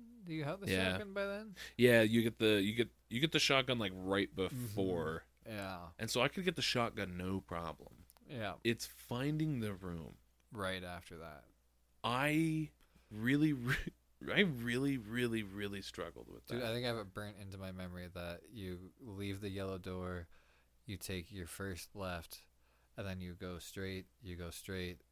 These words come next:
Speaker 1: and then I think you take another left.
Speaker 2: Jesus. I, yeah.
Speaker 1: That's, that's, I believe, the pathway.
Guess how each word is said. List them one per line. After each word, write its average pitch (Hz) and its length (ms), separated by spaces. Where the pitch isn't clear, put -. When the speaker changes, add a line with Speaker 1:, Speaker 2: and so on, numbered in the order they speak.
Speaker 1:
and 87 180
then 87 140
I 85 240
think 82 260
you 85 100
take 90 240
another 85 360
left. - 440
Speaker 2:
Jesus. - 640
I, 98 120
yeah. 95 280
Speaker 1:
That's, 151 200
that's, 127 340
I 107 120
believe, 107 600
the 110 80
pathway. 107 680